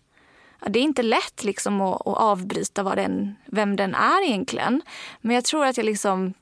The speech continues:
ja, man pratar med någon och sen ser man det och sen så, eh, beror det också lite på hur lång tid det har gått.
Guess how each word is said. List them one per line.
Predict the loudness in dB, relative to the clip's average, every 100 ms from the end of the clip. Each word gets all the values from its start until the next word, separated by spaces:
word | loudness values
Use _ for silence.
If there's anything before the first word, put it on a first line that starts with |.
| -20 -20 _ _
ja, | 0
man | 2 0
pratar | 2 0 0 0
med | 2
någon | 2 2 0
och | -2
sen | -2 -2
ser | -2 0
man | -2 -2
det | 0 0 0
och | -2 -4 -4
sen | -2 -2 -4
så, | -2 0 0 -2 -4 -16 -18 -20 -16 -8
eh, | -4 -4 -6 -14 _
beror | -2 0
det | 0
också | -2 -4
lite | -2
på | -2
hur | 0 4 4
lång | 2 0
tid | -2 0 0
det |
har | 0
gått. | 4 4 4 -2 -10